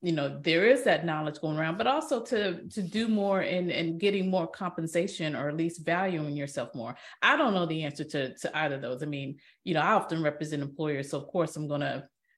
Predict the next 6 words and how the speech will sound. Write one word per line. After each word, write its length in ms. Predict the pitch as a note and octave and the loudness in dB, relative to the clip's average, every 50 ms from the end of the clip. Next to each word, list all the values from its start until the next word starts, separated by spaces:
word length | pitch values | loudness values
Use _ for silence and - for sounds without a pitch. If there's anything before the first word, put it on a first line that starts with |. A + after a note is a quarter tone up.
| _ - - F3 E3+ D#3+ - _ _ _ _ _ | _ -12 -8 -6 -6 -8 -8 _ _ _ _ _
say 480 | - - F#3+ - - G3 F3 F3 E3 | -16 -14 -4 4 6 8 8 8 6
the 300 | D#3+ D#3+ D#3 D3+ D3 C#3+ | 4 4 4 4 4 2
employer's 680 | D3+ D3+ D#3 D#3 - - G#3+ G#3 G#3 G3+ F#3 F3 F3 E3 | 0 -2 -2 -4 -4 0 2 2 4 4 4 2 2 2
interest 460 | F3+ F#3 F3+ F3+ - E3 C#3+ C#3+ C#3+ | 0 -2 -2 -2 -4 -4 -4 -4 -2
is, 220 | D3+ D3 C#3 D3 F3 | -4 -4 -4 -4 -8
is 280 | - - D#3 D3+ D3 | -8 -8 -8 -8 -10